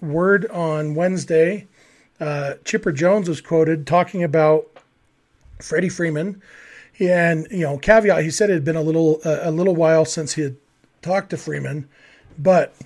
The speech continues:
last time he talked to Freeman, basically, Freddie Freeman was not happy with the offer the Braves made to him, and Chipper Jones implied that the Dodgers and other big spenders have been courting Freddie Freeman. And, uh,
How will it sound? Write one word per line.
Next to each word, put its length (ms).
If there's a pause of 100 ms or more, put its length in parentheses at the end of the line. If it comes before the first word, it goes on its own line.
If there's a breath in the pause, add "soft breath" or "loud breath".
(140)
last 300
time 120
he 80
talked 260
to 40
Freeman, 560 (640 soft breath)
basically, 600
Freddie 260
Freeman 360
was 120
not 240
happy 300
with 200
the 100
offer 300
the 80
Braves 280
made 200
to 60
him, 380
and 400 (340 loud breath)
Chipper 280
Jones 380
implied 600 (180)
that 300
the 100
Dodgers 540
and 200
other 300
big 240
spenders 600 (420 soft breath)
have 240
been 200
courting 560 (280)
Freddie 280
Freeman. 380 (540 soft breath)
And, 340
uh, 320